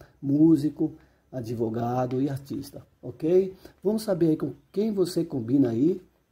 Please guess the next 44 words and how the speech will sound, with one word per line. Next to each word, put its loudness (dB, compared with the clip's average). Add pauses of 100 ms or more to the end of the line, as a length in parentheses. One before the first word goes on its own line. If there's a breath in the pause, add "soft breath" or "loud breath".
(140)
ok, -2
librianos? 2
Ó, -4 (320 soft breath)
os -6
librianos 2
em 0
relacionamento, -4
no 0
amor, -4
na 2
amizade, 0
né, 0
combina 2
muito 0
bem 2
com -6
gêmeos, 0 (180)
né? -8 (260 loud breath)
É -10
uma -4
combinação 0
interessante. -6 (340)
Os -8
dois 0
são -4
signos -4
do -4
ar, -4
viu? -8 (260 loud breath)
E 4
irão 6
se -2
entender 0
em -4
quase -8 (180)
todos 0
os -4
assuntos. -6
Aqui -10
existe, 0
ó, -2 (140)
um -6
só -4
problema, -2